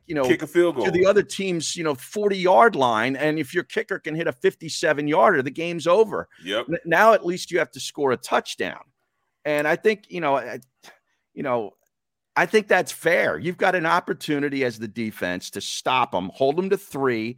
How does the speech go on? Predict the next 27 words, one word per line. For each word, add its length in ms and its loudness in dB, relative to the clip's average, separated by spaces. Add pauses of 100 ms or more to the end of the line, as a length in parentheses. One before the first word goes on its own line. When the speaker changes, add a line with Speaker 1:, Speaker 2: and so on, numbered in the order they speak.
(140)
Speaker 2:
Yep. 160 -8
Speaker 1:
or 380 4
hold 260 2
'em 140 0
to 40 -2
nothing, 640 0
and 220 -2
Speaker 2:
Yep. 100 2
Speaker 1:
then, 380 -2
you 80 -6
know, 100 0
you're 180 0
gonna 220 -2
get 180 -4
your 120 -8
chance. 600 -10
I 40 -10
mean, 260 -10
you, 300 -14 (580)
I 160 -6
don't 100 -10
know. 160 -18 (480)
Speaker 2:
Defense 360 0
Speaker 1:
Uh, 20 -14
Speaker 2:
gotta 220 4
make 200 -2
plays. 540 -2